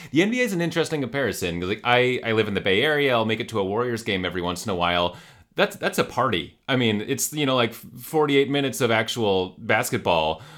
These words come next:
but just, like, y-, you feel like you're just in a huge crowd with everyone having a great time. There's light shows, just, like, music. Uh, you know, there's D Js, there's dancers.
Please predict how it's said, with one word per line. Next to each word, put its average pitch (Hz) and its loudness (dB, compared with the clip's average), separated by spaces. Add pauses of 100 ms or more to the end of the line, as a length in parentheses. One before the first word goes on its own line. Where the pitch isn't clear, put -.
but 120 2
just, 117 -4
like, 113 0
y-, 156 -2
you 147 0
feel 170 0
like 127 0
you're 127 -2
just 135 -4
in 120 -2
a 101 2
huge 143 -4
crowd 113 0
with 107 -2
everyone 117 0
having 110 -2
a 104 0
great 107 0
time. 101 0
There's 80 -6
light 113 -4
shows, 107 -2
just, 104 -8
like, 92 -10
music. 117 0 (420)
Uh, 90 6
you 107 4
know, 85 6
there's 82 2
D 160 -2
Js, 120 4
there's 90 -6
dancers. 113 2